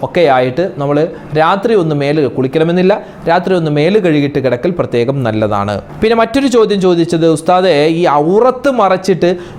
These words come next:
കുളിക്കൽ നിർബന്ധം നിർബന്ധമാണോ? അല്ലെങ്കിൽ ഔറത്ത് മറച്ച്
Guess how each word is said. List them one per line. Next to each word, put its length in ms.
കുളിക്കൽ 600
നിർബന്ധം 460
നിർബന്ധമാണോ? 460
അല്ലെങ്കിൽ 300
ഔറത്ത് 460
മറച്ച് 280